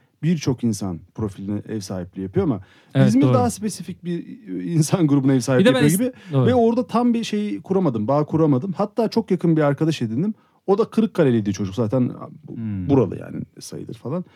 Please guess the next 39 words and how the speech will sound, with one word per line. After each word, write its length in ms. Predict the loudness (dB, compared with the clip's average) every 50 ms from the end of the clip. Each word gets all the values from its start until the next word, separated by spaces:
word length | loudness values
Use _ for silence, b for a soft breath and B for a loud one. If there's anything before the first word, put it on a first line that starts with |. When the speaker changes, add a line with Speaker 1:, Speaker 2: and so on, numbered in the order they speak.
| b b b _
Speaker 1:
Onunla 260 | 2 2 4 4 2
arkadaş 320 | 0 -2 -6 -10 -10 -8
oldum. 220 | -6 -4 -4 -4 -4
Sonra 200 | -2 -2 -2 0
kendi 200 | 0 0 0 2
kendime 200 | 2 2 2 2
dedim 140 | 2 0 0
ki, 60 | 2
"Ulan 140 | 2 2 2
acaba 300 | 2 2 2 0 2 2
ben 100 | 2 0
sadece 380 | 2 2 0 0 2 0 0 -2 b b b b b b b b
İç 180 | 0 2 2 4
Anadolu 580 | 4 4 4 4 4 4 4 4 4 2 0 -4 _ _ _
taşrasından 1500 | -6 -4 -4 -2 -2 0 -2 -2 0 2 0 0 0 -4 _ _ _ _ _ _ _ _ _ -2 2 4 4 4 4 2 0 _
gelenlerle 460 | 2 4 6 6 6 4 4 4 4
mi 80 | 4 4
arkadaşlık 560 | 4 2 0 -2 -4 -4 -6 -10 -16 _ _
kurabiliyorum?" 460 | -6 -2 -2 -2 0 0 0 0 0
diye 140 | -2 -2 -4
de 120 | -4 -6 -8 _ _ _ _ _ _
kendi 260 | 0 2 2 2 2
kendime 440 | 0 -2 -2 -2 -2 -2 -4 -4 -6 -10 _ _
sorguladım. 500 | _ -8 -6 -4 -2 -2 -2 -2 -2 -6 -10 _ _ _ b b b
Speaker 2:
Aslında 600 | 2 2 2 2 0 2 2 4 4 2 2 0 0
bu 340 | 0 2 2 2 0 -2 -4 -10 -14 -12
şey, 280 | -2 2 2 4 4
bir 40 | 2
şey 160 | 2 2 4
yadırganacak 640 | 4 4 4 4 4 4 2 2 4 2 2 2 0
bir 40 | -2
şey 220 | 0 0 2 2
değil. 260 | 4 2 2 0 -2 -2
Yani 200 | 0 2 2 2
sonuçta 440 | 2 2 2 2 2 2 0 0 2
benzer 320 | 4 4 4 4 4 4 4
motifleri 1200 | 2 0 2 2 0 2 2 4 4 4 2 0 -6 -14 _ _ _ 2 2 4 4 2 2 2
bildiğiniz 420 | 2 4 4 4 4 4 4 4
için. 300 | 2 2 2 0 -2 -4